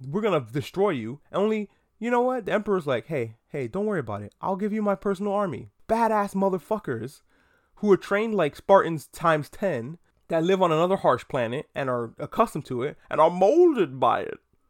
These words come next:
And they're gonna, don't worry, they're gonna help you. And Dave Bautista is there. Paul and them go to this planet. It's super harsh. Water is a luxury. Water is a currency to the Fremen.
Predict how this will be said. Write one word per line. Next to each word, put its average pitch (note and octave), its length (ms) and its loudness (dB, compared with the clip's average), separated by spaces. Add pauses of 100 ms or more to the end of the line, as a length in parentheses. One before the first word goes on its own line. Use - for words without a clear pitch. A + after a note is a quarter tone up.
(540)
And D3+ 560 -2
they're G#3+ 220 -4
gonna, F3 320 -2 (680)
don't G#3 160 4
worry, B2 300 -2 (360)
they're F#3 200 0
gonna G3+ 120 2
help D#3 240 0
you. - 180 -12 (180)
And E3 520 -4 (460)
Dave G3+ 220 4
Bautista F#3 420 -4
is B2+ 160 -2
there. - 300 -10 (280)
Paul A3 300 0
and G3+ 80 -2
them F3 160 -2
go D#3 140 0
to E3 40 -6
this D#3+ 140 -6
planet. B2+ 480 -4 (680)
It's C#3 200 -10
super G#3 420 -4
harsh. A#2 420 0
Water E3 400 2
is C#3 320 -4
a A#2+ 240 -4
luxury. B2+ 520 -2
Water E3 340 0
is C#3 180 -4
a C3 80 -6
currency G#3 640 -2 (360)
to C#3 100 -8
the A#2+ 80 -4
Fremen. A#2 460 0